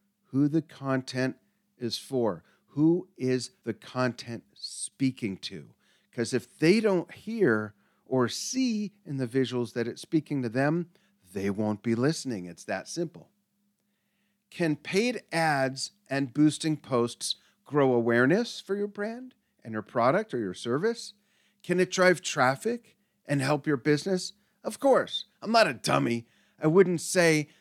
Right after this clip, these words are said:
that they never can. But to put it into perspective with truly effective organic content,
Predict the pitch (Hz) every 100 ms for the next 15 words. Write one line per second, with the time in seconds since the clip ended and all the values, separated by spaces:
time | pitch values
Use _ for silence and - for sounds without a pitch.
0 | _ 147 - 156 135 139 139 120 107 147
1 | 147 104 101 120 _ _ _ _ - 175
2 | 165 90 _ - 143 - 196 214 220 -
3 | 170 165 160 151 - 131 - 170 160 147
4 | 110 127 123 - _ - - 226 226 226
5 | 208 180 143 - 175 160 185 147 _ _
6 | - 143 135 110 - 143 143 143 139 139
7 | - _ _ _ - 156 175 160 120 113
8 | 110